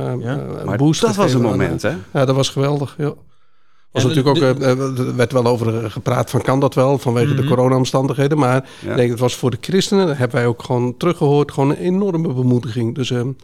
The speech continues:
Speaker 1: is
Speaker 2: mooi.
Speaker 1: heel belangrijk dat hij dat soort dingen doet, als, als, eh, als, als boegbeeld, zeg maar even zeggen.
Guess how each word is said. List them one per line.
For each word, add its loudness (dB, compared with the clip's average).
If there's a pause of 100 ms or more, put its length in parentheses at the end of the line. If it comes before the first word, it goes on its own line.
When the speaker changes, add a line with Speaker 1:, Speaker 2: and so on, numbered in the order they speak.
(440)
Speaker 1:
is -10
Speaker 2:
mooi. 2
Speaker 1:
heel 4
belangrijk 2
dat 0
hij 0
dat -2
soort -2
dingen 0
doet, -2
als, -8
als, -8
eh, -8
als, -12
als -10
boegbeeld, 0
zeg -10
maar -10
even -6
zeggen. -10